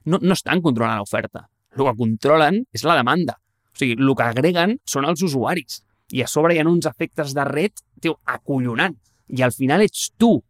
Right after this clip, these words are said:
lliurement, que estàs elegint anant en allà. No és allò que dius, «Hòstia, no, jo, Ramon, tio, eh, ara tinc un, un pis nou i necessito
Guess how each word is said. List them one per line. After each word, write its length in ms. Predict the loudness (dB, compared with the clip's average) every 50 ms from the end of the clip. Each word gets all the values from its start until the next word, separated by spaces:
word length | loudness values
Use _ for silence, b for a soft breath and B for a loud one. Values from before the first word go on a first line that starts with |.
| _ _ _ _ _ -16 -8
lliurement, 640 | -6 -2 2 2 4 4 4 2 2 0 0 0 -2 -4
que 120 | -8 -12
estàs 240 | -6 -2 -2 -2 0 0
elegint 440 | 0 0 2 4 4 4 4 2 -2 -4 -6
anant 280 | -2 -2 0 -2 -2 -4
en 100 | -4 -6
allà. 240 | -4 -4 -4 -6 -6 -10 _ _ _ _ _ _ _ _ -2
No 140 | 2 4 4
és 100 | 4 4
allò 220 | 4 4 4 4 4 2
que 80 | 2 2
dius, 280 | 2 2 0 0 -2 -6
«Hòstia, 280 | -8 -6 -4 -2 -2 -2
no, 120 | -2 -2 -2
jo, 140 | 0 -2 -2 -2
Ramon, 380 | -4 -6 -6 -4 -4 -6 -4 -4
tio, 260 | -4 -2 -2 -4 -6 B B B B B B B
eh, 180 | 0 0 0 2
ara 200 | 2 2 2 2
tinc 240 | 4 4 4 6 6
un, 160 | 6 6 4 4 2 2 2 2 0 0 -2 -4 _ _ _ _ _ _ _ _ 0 2 2
un 80 | 2 4
pis 200 | 0 0 0 2
nou 260 | 4 4 4 4 4 2
i 60 | 2 2
necessito 420 | 2 0 0 -2 0 2 2